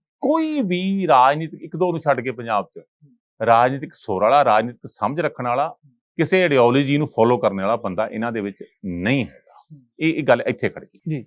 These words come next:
Speaker 2: ਸ਼ੁਕਰੀਆ ਬਾਈ, ਧੰਨਵਾਦ ਸੀ ਸਮਾਂ ਕੱਢਿਆ। ਸੋ ਇਹ ਸੀ ਇੱਕ ਮਸਲਾ, ਦਿੱਲੀ ਵਿਧਾਨ ਸਭਾ ਦੇ ਵਿੱਚ ਕੈਗ ਦੀ ਰਿਪੋਰਟ ਪੇਸ਼ ਹੋਈ ਆ, ਸਿਰਫ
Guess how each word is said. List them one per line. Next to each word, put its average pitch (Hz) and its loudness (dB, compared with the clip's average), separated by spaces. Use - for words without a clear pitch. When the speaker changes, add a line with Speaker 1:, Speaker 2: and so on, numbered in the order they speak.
Speaker 2:
ਸ਼ੁਕਰੀਆ 208 0
ਬਾਈ, 208 -2
ਧੰਨਵਾਦ 170 -4
ਸੀ 185 -6
ਸਮਾਂ 165 -8
ਕੱਢਿਆ। 175 -4
ਸੋ 247 2
ਇਹ 254 0
ਸੀ 311 0
ਇੱਕ - -6
ਮਸਲਾ, 247 2
ਦਿੱਲੀ 220 0
ਵਿਧਾਨ 240 2
ਸਭਾ 226 0
ਦੇ 247 4
ਵਿੱਚ 240 -2
ਕੈਗ 214 2
ਦੀ 226 -2
ਰਿਪੋਰਟ 202 0
ਪੇਸ਼ 196 -4
ਹੋਈ 180 -6
ਆ, 220 -2
ਸਿਰਫ 190 -8